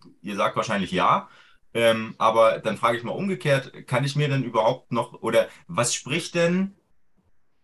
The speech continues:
dagegen, einen Gast-Checkout anzubieten? Gibt's denn Gründe, die dagegen sprechen, die halt vernünftig sind?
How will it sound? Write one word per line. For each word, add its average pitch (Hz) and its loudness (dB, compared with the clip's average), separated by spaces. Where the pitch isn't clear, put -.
dagegen, 127 0
einen 113 0
Gast-Checkout - -2
anzubieten? 175 -6
Gibt's 135 -2
denn 143 2
Gründe, 156 0
die 127 -2
dagegen 107 -2
sprechen, 135 -4
die 113 -4
halt 113 -4
vernünftig 113 -2
sind? 196 -4